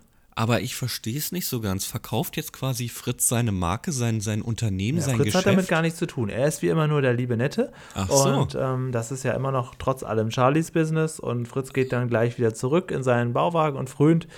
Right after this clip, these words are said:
Speaker 2: und wartet auf das nächste Abenteuer.
Speaker 1: Okay, nachdem also jetzt Vorbestellungen en masse sind, das Geschäft seines Lebens auf ihn wartet, sagt er, „Ich leb von Luft und Liebe. Hier, Charlie,
Speaker 2: Er setzt
Speaker 1: werd du
Speaker 2: ja
Speaker 1: mal
Speaker 2: sogar sein,
Speaker 1: erfolgreich.“
Speaker 2: sein Bäckerhäubchen ab.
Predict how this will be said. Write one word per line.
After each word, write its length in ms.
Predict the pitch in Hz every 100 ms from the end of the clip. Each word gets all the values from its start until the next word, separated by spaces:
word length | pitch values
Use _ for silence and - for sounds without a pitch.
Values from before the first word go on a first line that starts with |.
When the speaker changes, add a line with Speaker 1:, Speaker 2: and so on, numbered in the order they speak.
| -
Speaker 2:
und 140 | 127
wartet 220 | 131 165 156
auf 80 | 123
das 160 | 123
nächste 240 | 139 - -
Abenteuer. 460 | 95 92 92 - -
Speaker 1:
Okay, 320 | 123 120 98
nachdem 380 | 104 - 120 123
also 260 | 110 104
jetzt 220 | 104 110 -
Vorbestellungen 760 | - 160 170 156 - 143 147 139 -
en 200 | 123 123
masse 400 | 107 110 - 85
sind, 160 | 87 -
das 220 | - 113
Geschäft 400 | - - 156 -
seines 320 | - 139 131 123
Lebens 260 | 123 120
auf 140 | - 110
ihn 160 | 92
wartet, 320 | 92 87 104
sagt 200 | - 110
er, 160 | 110 101 - -
„Ich 220 | - 196
leb 200 | 151 156
von 140 | - 143
Luft 280 | 135 135 123
und 120 | 104
Liebe. 220 | 101 98
Hier, 200 | 98 127
Charlie, 260 | - - 139
Speaker 2:
Er 140 | 143
setzt 120 | 113
Speaker 1:
werd 0 |
du 40 | 165
Speaker 2:
ja 40 | 151
Speaker 1:
mal 60 |
Speaker 2:
sogar 200 | - 135
sein, 100 | 101 123
Speaker 1:
erfolgreich.“ 240 | 117 117
Speaker 2:
sein 140 | 123
Bäckerhäubchen 600 | 117 175 135 120 98 -
ab. 260 | - 180